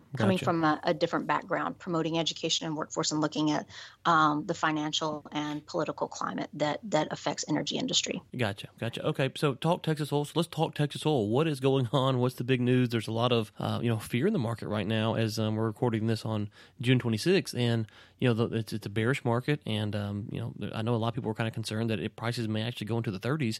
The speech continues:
Speaker 2: What are you guys hearing out there as far as, um, you know, Texas Oil?
Speaker 1: Well, for me out here in, in the West Texas area and looking at, um, lease, uh, looking at leases and looking at large amounts of, of acreage being traded on and off, um, there,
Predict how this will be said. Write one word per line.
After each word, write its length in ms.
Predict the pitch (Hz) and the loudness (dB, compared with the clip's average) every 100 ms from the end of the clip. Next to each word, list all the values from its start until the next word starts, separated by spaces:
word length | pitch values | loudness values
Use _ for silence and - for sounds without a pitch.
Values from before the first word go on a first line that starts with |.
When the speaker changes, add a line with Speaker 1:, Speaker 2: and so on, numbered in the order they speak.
| _ | _
Speaker 2:
What 160 | 175 180 | -2 0
are 20 | |
you 100 | 202 | 2
guys 240 | 165 120 | 0 0
hearing 240 | - 127 120 | -2 -2 0
out 180 | 120 | -2
there 200 | 120 127 | -2 -2
as 100 | 123 | -4
far 260 | - 117 123 | -4 -2 0
as, 180 | 123 113 | -2 -2
um, 360 | 120 120 117 120 | -4 -4 -4 -6
you 60 | |
know, 60 | 123 | -8
Texas 360 | - 123 131 135 | -6 -8 -6 -6
Oil? 240 | 160 - - - - | -6 -8 -14 -2 4
Speaker 1:
Well, 180 | 254 | 6
for 140 | 262 247 | 6 8
me 220 | 262 285 | 8 8
out 180 | 262 226 | 6 4
here 180 | 269 262 | 4 6
in, 180 | 233 | 4
in 140 | - 226 | 4 4
the 80 | 214 | 4
West 200 | 208 - | 4 2
Texas 320 | 214 - 202 | 2 0 2
area 360 | 196 190 185 | 6 6 6
and 180 | 175 180 | 6 4
looking 320 | 208 220 208 | 4 4 2
at, 240 | 202 185 - 185 | 4 2 2 0
um, 360 | 175 160 - - - | 0 0 -4 -12 -8
lease, 400 | 220 269 262 - - - | 0 4 4 2 -2 2
uh, 160 | 196 - | 2 4
looking 320 | 240 247 214 | 2 4 2
at 140 | - | 2
leases 560 | 240 247 - 240 233 220 | 2 4 6 8 8 4
and 160 | 202 | 0
looking 320 | 214 226 214 202 | 0 0 0 4
at 260 | 196 - | 4 2
large 540 | 190 208 220 233 233 220 | 2 4 6 6 4 -2
amounts 500 | 202 196 196 - 185 | -2 0 -2 -2 -4
of, 400 | 170 165 160 - | -2 -2 -4 -2
of 160 | 170 170 | -2 4
acreage 600 | 196 202 202 185 170 - | 4 4 6 6 6 4
being 240 | 202 190 185 | 6 6 6
traded 420 | - 196 185 180 | 6 8 8 6
on 320 | - 180 180 | 6 2 4
and 120 | 170 | 2
off, 360 | 170 160 - - - | 2 2 0 -4 0
um, 400 | 180 175 - - - - - | 2 2 0 -2 -8 -16 0
there, 240 | 190 185 | 8 8